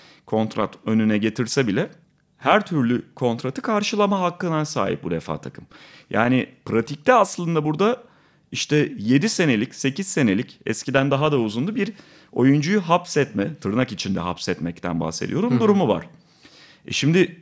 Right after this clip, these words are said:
Speaker 1: takımlar buna şeyken oyuncuların da zaten menajerlerinin ne kadar dahiliyeti var ayrı bir konu ama oyuncuların da buna zaten bir karşı hamle getirmesi ve arka yollardan dolanmaları,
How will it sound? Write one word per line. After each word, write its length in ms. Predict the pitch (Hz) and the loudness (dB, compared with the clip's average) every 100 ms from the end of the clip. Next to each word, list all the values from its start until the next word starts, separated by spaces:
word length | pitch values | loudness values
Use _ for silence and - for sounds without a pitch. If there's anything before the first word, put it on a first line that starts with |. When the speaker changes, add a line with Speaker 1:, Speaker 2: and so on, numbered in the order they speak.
| _ | _
Speaker 1:
takımlar 460 | - 101 135 185 214 | -6 -2 2 2 2
buna 280 | 214 202 190 | 2 2 0
şeyken 520 | - 185 240 214 233 - | -2 0 2 0 0 -2
oyuncuların 680 | 143 156 165 170 196 226 208 | -2 0 -2 0 2 2 4
da 160 | 190 | 2
zaten 520 | 202 180 160 165 170 - - _ _ _ _ | 2 0 0 2 -2 -2 -10 _ _ _ _
menajerlerinin 1160 | 101 107 143 143 170 175 175 180 190 202 196 - - | -4 0 2 2 2 2 2 0 2 2 0 -2 -4
ne 160 | 156 | -2
kadar 320 | 180 170 165 | 0 2 2
dahiliyeti 560 | 160 156 160 160 165 170 | 4 2 2 0 -2 2
var 180 | 170 165 | 2 4
ayrı 300 | 101 120 160 | 4 4 4
bir 120 | 151 | 2
konu 220 | - 104 107 | 2 0 2
ama 200 | 190 117 | 4 6
oyuncuların 580 | 120 131 139 160 190 | 6 4 4 2 2
da 100 | 180 | 0
buna 200 | 160 160 | 0 0
zaten 400 | 156 156 151 156 | 0 -2 0 0
bir 160 | 156 - - - - - | -2 -4 -10 -20 -20 -2
karşı 360 | 143 143 139 | 2 4 2
hamle 320 | 156 147 143 127 | 0 2 2 2
getirmesi 640 | 135 139 139 139 - 143 | 2 0 0 2 0 2
ve 180 | 135 139 - - | 2 0 -8 -2
arka 300 | 117 127 175 | 0 2 2
yollardan 580 | 151 131 127 127 127 127 | 2 4 4 4 2 2
dolanmaları, 680 | 127 120 123 113 113 131 | 2 2 2 2 0 -2